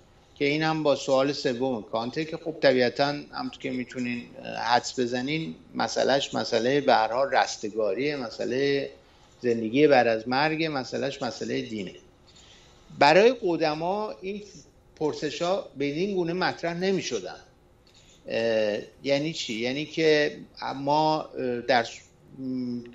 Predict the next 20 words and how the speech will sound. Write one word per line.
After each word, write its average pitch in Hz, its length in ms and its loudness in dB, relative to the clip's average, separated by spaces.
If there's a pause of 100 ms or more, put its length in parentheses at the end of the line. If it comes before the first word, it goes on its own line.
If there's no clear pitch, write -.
(280)
برای 135 220 4
سقراط، 131 640 2 (120)
افلاطون، 117 680 -2 (240)
ارسطو، 120 680 -4 (320)
رواقیون، 117 840 0 (420)
نوافلاطونی‌ها 117 1300 -2 (600)
و 139 40 8
ا-، 139 420 8 (400)
اپیکور 131 440 -4
و 143 60 2
اپیکوری‌ها 131 1080 -2 (180)
پرسش‌هایی 156 720 -4
که 214 100 -6
مطرح 139 540 -8
می‌شده، 165 760 0 (120)
اه، 131 140 -6 (280)
این 151 160 -6
چنین 151 400 0
بودن. 107 320 -2 (180)
مثلاً 143 600 0